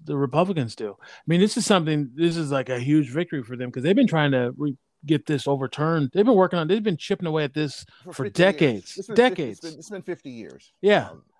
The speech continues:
Speaker 2: it's ever
Speaker 1: But
Speaker 2: since
Speaker 1: I
Speaker 2: it went
Speaker 1: say, I
Speaker 2: in, they
Speaker 1: say,
Speaker 2: started chipping at it. Yeah,
Speaker 1: I
Speaker 2: it's
Speaker 1: say
Speaker 2: a
Speaker 1: they've been making real headway from the eighties on.
Speaker 2: Well, Ronald Reagan was the tipping point. What, and
Speaker 1: Yeah.
Speaker 2: Reagan, it was the problem. And, and is, he is the, he is the linchpin in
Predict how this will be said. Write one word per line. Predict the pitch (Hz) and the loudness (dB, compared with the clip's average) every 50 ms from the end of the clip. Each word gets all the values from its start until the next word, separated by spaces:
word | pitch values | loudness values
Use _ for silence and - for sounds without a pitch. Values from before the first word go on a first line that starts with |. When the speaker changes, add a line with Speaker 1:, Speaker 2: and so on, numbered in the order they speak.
| _ - | _ -16
Speaker 2:
it's | 139 - 208 | -8 -4 -4
ever | 185 170 185 | -2 2 4
Speaker 1:
But | 190 202 202 202 214 | 4 4 4 4 2
Speaker 2:
since | 208 - | 0 0
Speaker 1:
I | 269 | -4
Speaker 2:
it | 254 | -4
went | - 147 | -4 -4
Speaker 1:
say, | - | -6
I | 226 | -6
Speaker 2:
in, | - | -4
they | 240 262 | -6 -8
Speaker 1:
say, | 247 | -6
Speaker 2:
started | - 110 95 92 | -6 -8 -10 -10
chipping | - - 92 - 90 82 | -12 -16 -16 -16 -16 -20
at | 82 - 64 | -20 -20 -20
it. | 58 _ _ _ | -20 _ _ _
Yeah, | 107 113 - | -18 -12 -8
Speaker 1:
I | 180 185 | -8 -8
Speaker 2:
it's | 180 - | -8 -6
Speaker 1:
say | 208 220 208 | -6 -4 -4
Speaker 2:
a | 196 | -4
Speaker 1:
they've | 180 180 175 156 | -4 -8 -8 -8
been | 175 165 165 | -10 -10 -8
making | 170 170 160 - 160 147 139 131 127 110 | -10 -10 -10 -12 -12 -12 -12 -12 -14 -16
real | - 156 170 170 180 175 160 | -16 -6 -2 0 2 2 2
headway | 139 131 143 147 139 135 135 143 139 135 131 127 123 110 _ _ _ - - - - 214 _ _ _ 330 _ _ _ _ _ _ _ _ _ _ _ _ _ _ _ _ _ _ _ _ | 2 0 -2 -2 -2 -2 -2 -2 -2 -2 -2 -6 -8 -10 _ _ _ -20 -20 -20 -20 -20 _ _ _ _ _ _ _ _ _ _ _ _ _ _ _ _ _ _ _ _ _ _ _ _
from | - - 165 151 151 | -4 -2 -2 0 0
the | 143 143 - 151 | -2 -4 -4 -4
eighties | 151 147 139 139 135 131 117 - 123 | -4 -4 -2 -2 -4 -4 -6 -10 -12
on. | 117 147 135 127 127 120 113 110 107 113 - | -10 -6 -6 -4 -4 -6 -8 -8 -8 -8 -8
Speaker 2:
Well, | - - 294 240 175 170 _ | -4 -2 -4 -4 -4 -10 _
Ronald | 147 180 277 311 320 294 254 208 | 4 6 6 6 6 4 2 4
Reagan | 185 247 269 214 220 165 147 | 4 4 4 4 0 -4 2
was | 151 170 165 - | 2 2 2 2
the | 131 | -6
tipping | - - 196 196 156 120 104 | -2 -2 -2 -2 -2 -10 -10
point. | - 95 90 85 _ _ _ | -14 -20 -20 -20 _ _ _
What, | 107 135 202 - - | -10 -8 -8 -4 -2
and | 156 | 2
Speaker 1:
Yeah. | 156 151 143 135 123 | 4 6 6 6 6
Speaker 2:
Reagan, | 117 110 240 202 180 | 4 4 -2 -2 -2
it | 175 175 160 | -2 -4 0
was | 156 170 156 - | 2 0 0 0
the | - 135 | -4 -14
problem. | - - 196 185 180 160 143 151 143 - _ _ _ _ - | -8 -4 -2 -2 -2 -4 -6 -10 -14 -16 _ _ _ _ -16
And, | 156 147 147 | -16 -14 -16
and | 147 156 _ _ _ _ | -18 -20 _ _ _ _
is, | 180 175 135 131 143 _ _ _ _ _ | -4 -4 -4 -6 -16 _ _ _ _ _
he | - 294 302 294 285 | -2 -2 -2 0 -2
is | 254 214 165 | -4 -6 -4
the, | 160 185 165 | -4 -4 -4
he | 160 165 262 262 226 | -4 -4 -6 -4 -4
is | 196 147 | -4 -2
the | 147 139 127 | -2 -4 -4
linchpin | 131 131 160 190 240 226 - _ _ 156 135 123 120 117 - _ | -2 -4 -4 -4 -4 -6 -12 _ _ -14 -12 -12 -12 -14 -16 _
in | 123 107 | -20 -20